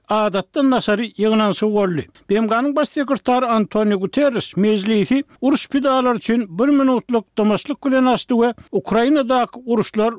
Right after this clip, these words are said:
bes edilmeli idi. Ukrainanyň ilçisi Sergey Kislitsa, "Egerde Ukraina aman galmasa, halkara parahatçylyk hem aman galmaz" diýdi. Rezolýusiýany gorlaýanlar azyndan ýüz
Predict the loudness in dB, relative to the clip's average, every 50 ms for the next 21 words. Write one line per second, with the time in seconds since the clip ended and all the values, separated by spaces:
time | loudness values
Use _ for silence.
0 | -12 _ -2 -2 0 2 0 0 0 0 0 2 2 2 0 2 2 2 0 0
1 | -2 -8 -14 _ _ _ _ -4 -2 0 0 2 2 2 2 2 2 2 0 0
2 | 0 0 0 0 -2 -4 -4 -2 0 0 0 -2 -8 -4 -2 0 0 0 0 -2
3 | -2 -4 -6 _ -10 -8 -8 -6 -2 0 0 0 0 0 -2 -2 -4 -2 _ -2
4 | 0 2 2 0 0 0 -2 -2 -4 -4 -2 0 0 2 2 4 4 2 0 -2
5 | -4 _ -2 0 2 2 2 2 2 2 2 2 2 2 2 2 2 0 -2 -4
6 | -4 -8 _ -4 -2 -2 -2 -2 -4 -2 -2 0 0 0 -2 -2 -2 0 2 2
7 | 0 0 -2 -4 -2 -2 0 0 0 0 0 0 -2 -2 -2 -4 _ -2 0 2
8 | 2 2 0 -2 -4 -6 _ -2 -2 0 0 0 0 0 0 0 2 0 0 0
9 | -2 -6 -12 -14 _ _ _ -2 0 0 0 2 0 0 2 2 0 0 0 0
10 | 2 2 2 2 2 0 0 0 2 2 2 2 2 2 0 0 0 -2 0 -2
11 | 0 0 0 0 0 0 0 2 0 0 -2 _ _ _ _ 0 0 0 0